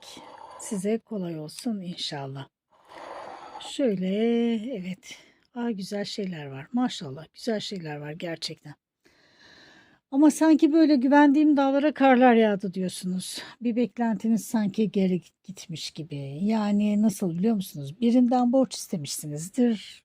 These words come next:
Hmm, yok denmiştir, geri çevrilmiştir. Ya da böyle birinden sizi biraz idare etmesini beklemişsinizdir. Yardımcı olamamıştır. Hmm, ya hani belki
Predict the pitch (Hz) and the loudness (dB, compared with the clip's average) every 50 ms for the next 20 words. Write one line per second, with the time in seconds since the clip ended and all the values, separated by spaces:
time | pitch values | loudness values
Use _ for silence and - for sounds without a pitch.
0 | _ _ 302 247 247 247 247 240 233 233 233 233 233 226 226 240 247 190 - _ | _ _ -6 -2 0 4 4 6 6 6 6 6 4 4 4 2 0 0 -4 _
1 | - 151 139 135 139 139 - - - 220 190 185 - 185 175 170 - - - 156 | -10 -8 -6 -6 -8 -8 -10 -8 -6 -6 -6 -4 -4 -4 -6 -4 -8 -10 -10 -10
2 | 131 127 131 131 135 139 139 - - - - 254 233 220 - _ _ _ _ _ | -10 -10 -10 -8 -8 -8 -8 -10 -12 -8 -4 -4 -4 -4 -6 _ _ _ _ _
3 | - - - - - - - _ _ - 247 240 220 254 226 214 247 247 247 226 | -20 -20 -20 -20 -20 -20 -20 _ _ -4 -2 0 2 2 2 4 2 4 4 4
4 | 240 240 240 240 208 208 240 233 254 247 240 226 247 247 233 - - 262 226 214 | 4 4 2 2 0 0 2 4 4 4 4 2 2 0 -2 -2 0 0 2 2
5 | 233 220 220 277 294 285 247 226 196 208 208 185 226 220 214 208 208 202 - - | 2 4 4 4 4 4 4 4 4 2 4 4 4 4 6 6 4 4 2 0
6 | - 196 190 - - - 208 185 180 180 - - - 190 170 175 - - - - | -2 -2 -2 -2 -2 0 0 2 2 0 -2 -2 -8 -6 -6 -8 -10 -10 -8 -8
7 | 180 170 170 160 - _ 247 233 208 - - - - _ _ _ - 226 214 208 | -6 -6 -8 -10 -8 _ -4 -4 -4 -6 -14 -20 -20 _ _ _ -6 -6 -4 -4
8 | 196 185 202 196 196 190 220 190 175 165 160 151 147 143 151 - - - - - | -4 -2 -2 -2 -2 -2 -4 -6 -6 -6 -6 -8 -8 -10 -10 -12 -14 -12 -4 -2
9 | 240 220 190 - _ _ _ _ _ - - - - _ _ _ _ _ _ _ | -2 -2 -2 -8 _ _ _ _ _ -20 -20 -20 -20 _ _ _ _ _ _ _
10 | _ 262 233 233 233 226 226 226 208 - _ _ _ _ _ _ _ _ _ 226 | _ 2 4 4 4 4 4 2 0 -4 _ _ _ _ _ _ _ _ _ 2
11 | 233 262 262 262 269 262 208 233 294 294 285 285 285 - - _ _ _ 254 262 | 4 4 4 2 0 -4 -2 0 4 4 6 6 4 2 0 _ _ _ 2 2
12 | 277 269 - - 294 285 294 | 2 2 2 2 2 2 2